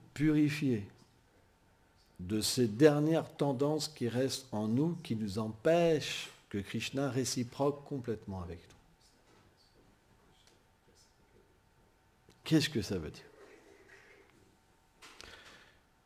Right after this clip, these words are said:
La pratique spirituelle et Krishna sont une même personne. Le nom de Krishna n'est pas différent de lui-même.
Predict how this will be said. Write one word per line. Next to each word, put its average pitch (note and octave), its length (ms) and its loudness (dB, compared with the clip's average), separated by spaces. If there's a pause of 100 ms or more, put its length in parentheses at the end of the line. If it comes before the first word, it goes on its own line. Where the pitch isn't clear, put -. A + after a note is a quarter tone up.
(600)
La G#2 120 2
pratique D#3 520 6
spirituelle E3+ 560 4
et D#3 80 4
Krishna F3 520 -2 (200)
sont - 320 -6 (140)
une D3 220 2
même A2 220 0
personne. F2 320 -6 (1120)
Le G#2+ 200 0
nom F#3 280 4
de - 40 -8
Krishna D3 560 -2
n'est G#2 100 -6
pas C3 160 0
différent B2 380 -2
de A2+ 60 -2
lui-même. F#2 320 -4